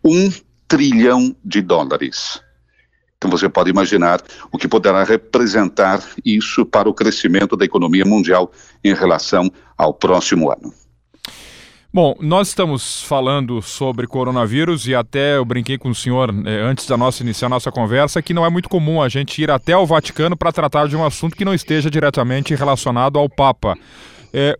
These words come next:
Speaker 2: como o Papa Francisco tem observado também os casos de coronavírus e qual tem sido o, e como a igreja tá se preparando pra,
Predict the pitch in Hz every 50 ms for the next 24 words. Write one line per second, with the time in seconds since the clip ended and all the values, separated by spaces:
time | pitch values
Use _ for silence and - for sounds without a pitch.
0 | _ _ - 208 240 262 269 247 185 - 202 190 - 196 175 - 170 151 135 -
1 | - 180 170 - - - 165 170 160 139 - - 160 143 135 123 147 156 147 -
2 | 151 135 143 139 - - - 147 143 143 131 120 120 139 - 143 131 135 135 131
3 | 123 117 156 185 185 165 180 185 - 180 180 190 180 - 190 175 151 - - 180
4 | 185 185 156 180 185 180 175 156 - - 156 151 147 143 - - 147 - - 214
5 | - 285 - - - 175 180 165 165 170 196 196 160 156 147 - 151 147 - -
6 | - 147 135 - 143 135 147 160 147 - - 147 143 135 117 92